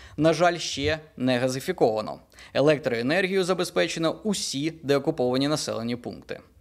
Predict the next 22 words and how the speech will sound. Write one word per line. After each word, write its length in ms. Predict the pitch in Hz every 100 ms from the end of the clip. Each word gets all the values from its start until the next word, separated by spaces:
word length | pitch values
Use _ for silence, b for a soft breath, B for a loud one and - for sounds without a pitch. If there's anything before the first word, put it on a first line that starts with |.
| B B B -
Загалом 480 | 139 156 220 175
в 60 | 156
області 420 | 247 202 170 151
вже 320 | 131 131 214
відновлено 520 | 156 143 180 214 185 156
двісті 420 | 147 196 202 165
п'ятдесят 440 | 156 143 135 135
шість 320 | - 208 202
об'єктів. 560 | 156 139 139 123 - -
Мова 400 | 123 127 180 190
йде 280 | 165 127 165
про 400 | 170 165 135 107 B B B
шість 340 | - 170 -
адмінбудівель, 800 | 131 120 120 131 156 220 208 185 131 131
вісімнадцять 640 | 117 - 120 131 127 123 117
багатоповерхівок, 1160 | 120 131 185 196 190 175 156 185 170 151 - B B -
сто 260 | - 208
дев'яносто 540 | 196 175 170 175 175 156
вісім 380 | 175 - 175
об'єктів 480 | 156 147 175 170 160
приватної 680 | - 156 135 131 131 156 160
забудови, 640 | 151 156 165 170 165 151